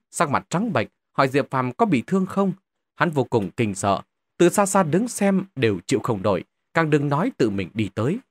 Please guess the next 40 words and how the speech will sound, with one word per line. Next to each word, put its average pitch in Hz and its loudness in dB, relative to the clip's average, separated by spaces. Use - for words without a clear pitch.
Diệp 165 2
Phàm 160 2
lắc 240 0
lắc 269 -4
đầu, 110 2
bí 143 2
quyết 196 0
chữ 175 2
giả 101 -2
vừa 101 0
ra, 131 -6
máu 147 4
màu 180 2
vàng 104 0
cả 107 -4
người 107 0
chen 196 0
chúc 247 -2
lao 120 -4
xuống, 151 -4
phát 135 0
ra 110 0
tiếng 190 -2
nổ 101 0
vang 175 -2
như 110 -2
tiếng 123 -4
sấm 180 -4
bình 95 -2
thường. 98 0
Thân 226 2
thể 120 4
hắn 123 -2
trong 180 -2
phút - -2
chốc 262 0
phục 104 -4
hồi 90 -2
như 98 -2
cũ. 147 2